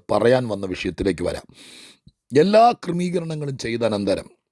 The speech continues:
നമ്മൾ വായിച്ച നാൽപത്തിമൂന്നാമത്തെ വാക്യം, ആ വാക്യത്തിനകത്ത് ഒരു കൂട്ടരെയും ദാവീദിനെയും കാണുന്നു.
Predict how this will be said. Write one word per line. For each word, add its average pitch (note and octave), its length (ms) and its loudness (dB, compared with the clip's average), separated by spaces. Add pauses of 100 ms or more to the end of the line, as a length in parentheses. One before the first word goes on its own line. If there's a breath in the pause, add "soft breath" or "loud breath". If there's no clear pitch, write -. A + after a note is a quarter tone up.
(800)
നമ്മൾ D3 260 4
വായിച്ച B2 380 4
നാൽപത്തിമൂന്നാമത്തെ A2 1160 -6
വാക്യം, - 360 -8 (640 loud breath)
ആ D#3 160 2
വാക്യത്തിനകത്ത് B2+ 920 0 (160)
ഒരു D3+ 260 2
കൂട്ടരെയും B2+ 800 2 (540)
ദാവീദിനെയും A2 840 2
കാണുന്നു. E2 400 -12